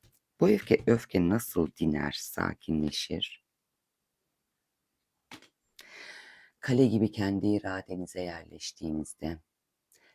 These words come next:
kale gibi o, e, iradenin gücüne yerleştiğinizde kendi varlığınız, alanınızın içinde, kendi var olma alanınızın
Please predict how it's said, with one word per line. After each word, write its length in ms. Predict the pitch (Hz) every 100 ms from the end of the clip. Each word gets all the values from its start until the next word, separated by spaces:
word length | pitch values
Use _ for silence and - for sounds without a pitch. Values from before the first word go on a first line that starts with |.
| _ _
kale 420 | - 117 101 139
gibi 500 | 143 - 92 - 80 - _
o, 180 | 101 - _ _ _ _ _ _ _
e, 140 | 98 - -
iradenin 1080 | 98 92 95 98 80 104 98 107 185 147 90
gücüne 580 | 101 98 - 80 87 92 _ _ _ -
yerleştiğinizde 1000 | 98 80 80 78 - 76 80 78 107 104 _
kendi 640 | - 98 92 95 92 180 - _ _ _ -
varlığınız, 580 | 104 101 95 85 85 - -
alanınızın 920 | 107 98 101 101 101 104 104 135 131
içinde, 540 | 101 - 87 78 82 - -
kendi 680 | - 120 120 131 123 151
var 300 | 135 123 117
olma 440 | 107 92 90 85 -
alanınızın 760 | 90 92 90 80 82 80 85 78